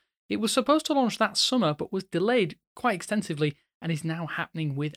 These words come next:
Android twelve. Ahead of that, the home screen U I unveiled over two years ago is now finally appearing in Assistant Driving Mode. Back in November, Assistant Driving Mode launched in Google Maps for U S users.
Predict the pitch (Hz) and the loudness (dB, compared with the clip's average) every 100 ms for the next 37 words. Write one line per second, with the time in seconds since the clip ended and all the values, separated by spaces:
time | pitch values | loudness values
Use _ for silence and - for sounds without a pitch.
0 | - 147 143 139 - - 226 185 - _ | -8 -6 -4 -6 -8 -2 0 0 -2 _
1 | _ _ - 180 185 180 156 160 151 175 | _ _ -4 -2 -2 -2 -4 -4 -2 -2
2 | 175 160 - 160 151 156 151 156 170 151 | -2 -2 -2 -2 0 -2 -2 -2 -2 -2
3 | 143 139 135 - 151 135 131 - - 143 | -2 -2 -4 -4 -4 -2 -4 -6 -6 -6
4 | 131 214 214 170 175 151 _ _ _ _ | -2 -2 0 4 4 4 _ _ _ _
5 | - 175 214 208 196 185 - 170 170 165 | -4 0 2 2 0 -2 -2 -2 0 0
6 | 220 185 - - 139 127 120 123 110 - | 0 0 -2 -4 -4 -6 -6 -12 -12 -14
7 | _ _ _ _ _ 254 254 240 196 170 | _ _ _ _ _ 0 4 4 4 4
8 | 214 165 143 - - 151 - 151 - 139 | 4 4 2 0 -2 -2 -2 -4 -2 -2
9 | 131 135 135 131 139 151 151 - - 147 | -2 -4 -4 -2 2 2 2 -4 -4 -6
10 | 127 147 139 127 - - - 151 135 147 | -2 -2 0 -4 -6 -10 -4 -4 -2 -2
11 | 147 - 135 - - 143 190 175 143 - | -4 -8 -8 -8 -6 -2 0 2 0 -2